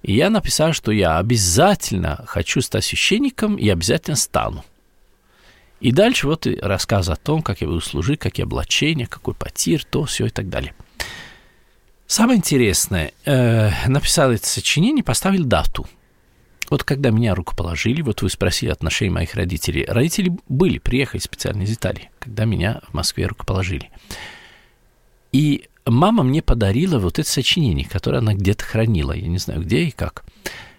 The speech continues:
И представьте себе, меня рукоположили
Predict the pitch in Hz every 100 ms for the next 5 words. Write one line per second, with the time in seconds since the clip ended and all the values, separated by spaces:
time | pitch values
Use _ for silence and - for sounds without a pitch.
0 | _ _ _ 117 113 - - - 151 -
1 | 98 - - 90 90 73 - _ _ -
2 | 117 139 117 107 107 - 110 104 101 82